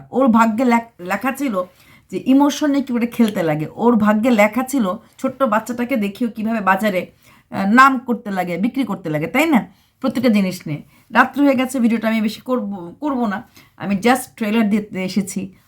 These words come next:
অবশ্যই কালকে তোমরা একটা ফুল ফ্লেজেড ভিডিও পাবে।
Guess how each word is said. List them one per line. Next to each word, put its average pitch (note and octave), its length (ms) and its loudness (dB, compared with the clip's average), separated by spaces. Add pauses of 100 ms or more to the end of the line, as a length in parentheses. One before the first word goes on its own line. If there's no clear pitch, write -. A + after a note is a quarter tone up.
অবশ্যই A#3 540 2
কালকে F3+ 420 -2
তোমরা F3 340 -4
একটা D#3+ 320 -4 (360)
ফুল D4 200 4
ফ্লেজেড G#3 400 0
ভিডিও G3 320 2
পাবে। F3 380 -2